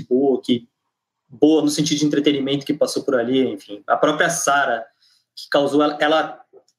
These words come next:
foi importante ali no jogo em, em determinado momento. E a Juliette tava sempre sendo a atacada e nunca, nunca brilhou. É, ela é, ela causou muito entretenimento, mas ela não brilhou.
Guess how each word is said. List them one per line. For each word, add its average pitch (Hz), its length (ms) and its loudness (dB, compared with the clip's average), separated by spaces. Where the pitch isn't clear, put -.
foi 185 140 2
importante 170 600 0
ali 143 140 -4
no 139 120 -6
jogo 139 220 -2
em, 139 180 -6
em 147 140 -10
determinado 139 520 0
momento. 151 440 0
E 180 80 4
a 196 60 4
Juliette 208 420 2
tava 214 220 0
sempre 262 460 -2
sendo 233 340 0
a 214 140 2
atacada 196 720 0
e 190 80 -4
nunca, 214 720 -2
nunca 226 300 0
brilhou. 143 720 2
É, 123 320 -4
ela 147 340 2
é, 151 300 -2
ela 139 160 2
causou 170 420 0
muito 208 220 -2
entretenimento, 170 680 0
mas 196 160 0
ela 208 140 0
não 214 120 -8
brilhou. 185 460 0